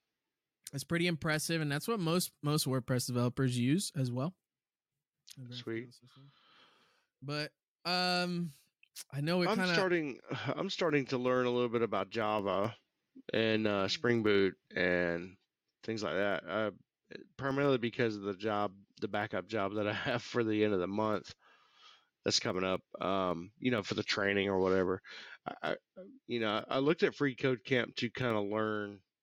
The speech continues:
Speaker 2: a little bit about that.
Speaker 1: Mm-hmm.
Speaker 2: And, uh, I was looking for, uh, some other resources to kinda sort of practice on outside of using, uh, V S Code, like, where they would have,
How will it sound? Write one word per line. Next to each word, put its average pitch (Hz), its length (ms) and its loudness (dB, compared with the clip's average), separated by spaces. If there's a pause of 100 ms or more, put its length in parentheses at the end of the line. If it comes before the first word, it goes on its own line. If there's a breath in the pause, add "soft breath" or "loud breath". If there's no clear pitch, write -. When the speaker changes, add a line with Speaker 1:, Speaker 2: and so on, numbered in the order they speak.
(200)
Speaker 2:
a 113 40 -8
little 131 180 2
bit 156 160 2
about 143 320 -2
that. 143 260 0 (500)
Speaker 1:
Mm-hmm. 160 180 -6
Speaker 2:
And, 107 220 2
uh, 92 140 0
I - 20 2
was 113 140 2
looking 123 220 0
for, 117 160 2
uh, 117 160 4
some 110 260 -4
other 113 180 6
resources 110 580 2
to - 120 -2
kinda 107 260 0
sort 104 220 0
of 95 120 -4
practice 101 500 -4
on 101 280 0 (460 loud breath)
outside 107 540 0
of 101 160 -4
using, 104 720 -2 (120)
uh, 90 260 0
V 101 200 4
S 101 180 4
Code, 107 440 2
like, 98 260 0
where 101 180 0
they 101 120 2
would 98 140 -2
have, 98 420 -4